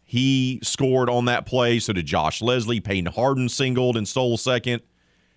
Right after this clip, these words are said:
but it wasn't enough. But once again, good midweek contest for McNeese. Kanan Morrow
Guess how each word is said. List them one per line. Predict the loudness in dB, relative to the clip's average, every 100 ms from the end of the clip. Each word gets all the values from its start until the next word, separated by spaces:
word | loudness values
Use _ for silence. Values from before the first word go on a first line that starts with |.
| _ -4
but | 2
it | 2
wasn't | 4 4 4 2
enough. | 0 -2 -8 -20 _ _ _ _ _ _ _ _ _ _ -4
But |
once | -2 0
again, | 0 -2
good | 2 2 4
midweek | 2 2 0 -2 0
contest | 2 2 2 2 2 0 -4 -10 _ _ _ _ _ _ -2
for | 2 4 4 2
McNeese. | 0 0 0 0 0 -2 -8 -12 _ -2
Kanan | 2 2 4
Morrow | 4 4 4 4 2 0